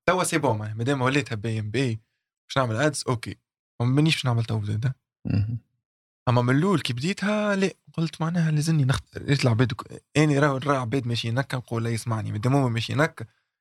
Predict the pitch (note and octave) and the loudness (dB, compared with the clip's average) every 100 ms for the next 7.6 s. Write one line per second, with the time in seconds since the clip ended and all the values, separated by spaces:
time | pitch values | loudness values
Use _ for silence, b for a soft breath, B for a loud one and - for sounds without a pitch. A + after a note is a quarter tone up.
0 | _ C3+ C3+ C3+ C#3 D#3 D3 - B2+ B2+ | _ -2 -2 0 0 0 0 0 0 -2
1 | - A2 A2 - _ _ _ _ _ - | -4 -4 -6 -10 _ _ _ _ _ -4
2 | B2 D3+ G#3 F3 F3 F3+ E3 E3 - C3 | -2 0 2 2 2 0 0 -2 -2 -6
3 | - _ _ _ _ _ - D#3 - D#3 | -10 _ _ _ _ _ -2 0 0 0
4 | D3+ D3+ D3 C#3 C#3+ B2+ B2 A#2 B2 - | 0 0 -2 -2 -2 -2 -4 -2 -2 -4
5 | F#2 - - - A2+ D#3 F3+ - D3+ A#2+ | -12 -20 -16 -4 0 0 -2 -6 -4 -2
6 | A#2+ A2+ C3+ C3+ B2 A2+ A2+ - A2 A#2 | -2 0 -2 -2 -6 -6 -8 -6 -4 -2
7 | A#2 C3+ G#2+ - A2 | -2 -2 -2 -4 -4